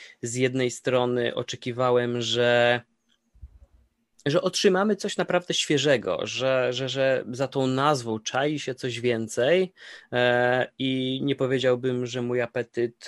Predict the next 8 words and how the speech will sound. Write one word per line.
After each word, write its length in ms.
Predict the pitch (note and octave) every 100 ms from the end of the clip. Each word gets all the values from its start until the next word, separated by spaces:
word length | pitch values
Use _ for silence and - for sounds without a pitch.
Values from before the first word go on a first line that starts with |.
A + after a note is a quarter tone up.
| B2+
był 300 | A2+ A#2 A#2+
znacznie, 340 | A#2 B2 - A#2+
znacznie 340 | A#2+ - A#2
większy 340 | A#2 A#2 -
niż 140 | B2 A#2
zaserwowano 640 | A#2 - A#2 A#2 B2 C3
mi 140 | D#3+ F#3+
danie, 340 | A3+ G3+